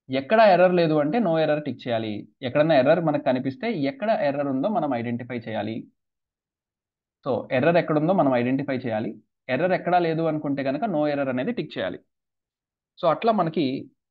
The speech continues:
error point of view-లో questions వస్తాయి. అవి correction of sentences అంటారు. సార్ ఇది మరి కానిస్టేబుల్‌కి కూడా ఉందంటే కానిస్టేబుల్‌కి కూడా ఉంది.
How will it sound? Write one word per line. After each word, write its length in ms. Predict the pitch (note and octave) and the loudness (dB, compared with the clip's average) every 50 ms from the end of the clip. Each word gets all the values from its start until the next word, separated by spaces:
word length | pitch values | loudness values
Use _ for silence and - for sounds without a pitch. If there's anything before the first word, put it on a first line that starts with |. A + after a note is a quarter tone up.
| _ _ - | _ _ -4
error 240 | D#3+ D3 D#3+ E3 E3 | -2 0 0 0 0
point 300 | D#3+ - D3 C#3+ C#3+ C#3 | -2 -2 -2 -2 -2 -2
of 100 | C#3+ B2+ - | -2 -4 -2
view-లో 200 | C#3 C3 D#3 - | -4 -4 -4 -4
questions 340 | - - A#2+ - C3 A#2+ B2 | -4 -6 -6 -6 -6 -6 -6
వస్తాయి. 260 | A2+ A#2+ - D#3+ F#3+ - _ _ _ _ _ _ _ _ _ _ _ _ _ _ - | -8 -8 -10 -12 -12 -12 _ _ _ _ _ _ _ _ _ _ _ _ _ _ 2
అవి 180 | C3 D#3+ E3+ D3 | 4 4 4 4
correction 360 | - - C#3 C#3+ D3 - F3 E3+ | 4 2 0 -2 -2 0 0 0
of 80 | E3 - | 0 2
sentences 360 | D3 C3+ C3+ C3+ C3+ B2 - B2 | 0 0 0 0 -2 -4 -4 -4
అంటారు. 260 | A2+ A2+ A#2+ - G#3+ | -4 -2 -2 -2 -2
సార్ 200 | G#3 - G#3 G3+ | -2 -2 -2 -2
ఇది 140 | G3+ F#3+ G#3 | 0 -2 -2
మరి 200 | G3+ F#3 F3+ F#3 F3+ | 0 0 0 -2 -2
కానిస్టేబుల్‌కి 640 | F#3 F3+ D3+ E3 G#3 G#3 - G#3+ G#3 G#3+ G#3 G3+ G3+ | -2 -2 -4 -4 -4 -6 -6 -4 -2 -2 -2 -2 0
కూడా 160 | F#3+ F#3 F3+ | 0 0 0
ఉందంటే 320 | F3 E3+ E3+ E3 E3 E3+ | 0 -2 -4 -6 -6 -8
కానిస్టేబుల్‌కి 580 | - - D#3 D#3 F3+ F3+ - F#3+ F#3 F#3 F3+ F3+ | -8 -6 -6 -6 -6 -6 -6 -6 -4 -4 -4 -2
కూడా 160 | F3 D3+ C3 | -2 -2 -2
ఉంది. 180 | A2+ G#2+ A2 | -2 -4 -8